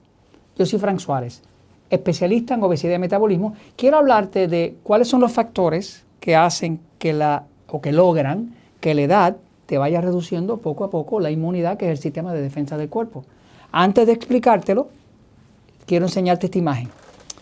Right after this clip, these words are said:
En esta imagen está destacado una glándula que todos tenemos aquí en el centro,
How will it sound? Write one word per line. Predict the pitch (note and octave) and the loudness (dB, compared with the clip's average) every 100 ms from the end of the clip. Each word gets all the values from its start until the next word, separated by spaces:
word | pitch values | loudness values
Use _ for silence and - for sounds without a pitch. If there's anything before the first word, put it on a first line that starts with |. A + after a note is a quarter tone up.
| _ _ | _ _
En | F3 F3 | 0 2
esta | G#3 | 4
imagen | A#3+ A#3 F#3 G#3+ - - _ - - - _ _ - _ _ _ _ _ _ _ _ _ _ _ | 4 4 2 0 -6 -16 _ -20 -20 -20 _ _ -20 _ _ _ _ _ _ _ _ _ _ _
está | E3+ - F#3+ F#3+ G#3 | -14 0 4 6 4
destacado | G#3 F#3 F#3 F#3 F#3 D#3+ D4 - _ _ _ _ _ _ _ _ | 0 -2 0 2 4 4 2 -6 _ _ _ _ _ _ _ _
una | F#3+ F#3+ | 0 4
glándula | F3+ F3 F#3 A3 G#3 | 4 4 4 4 2
que | D#3 | 2
todos | C3+ E3+ F#3 | 2 4 4
tenemos | F#3 D#3 E3+ A#3 - - | 4 2 2 -2 -8 -8
aquí | C#3+ C3+ D#3+ | -6 -2 0
en | |
el | E3+ | 0
centro, | E3 D#3 C#3 C4+ | 0 -2 -2 -4